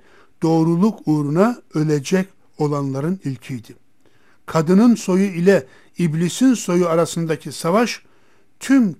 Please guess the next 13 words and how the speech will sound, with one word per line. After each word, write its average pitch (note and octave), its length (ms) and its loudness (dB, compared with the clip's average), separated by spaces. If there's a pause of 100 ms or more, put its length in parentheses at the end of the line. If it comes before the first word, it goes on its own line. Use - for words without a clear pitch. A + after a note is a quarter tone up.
kızgınlığı D#3 680 -2
ile D3 280 -4
başlamıştı. B2 640 -10 (1200)
Rab F3 180 -2 (580)
Kain'e C#3+ 340 -4
şöyle C#3 360 -6
dedi. - 280 -16 (580)
"Artık D#3 500 -6
döktüğün E3 540 -2
kardeş D#3+ 720 0
kanını D#3 400 -2
içmek E3 500 -6
için A#3 360 -2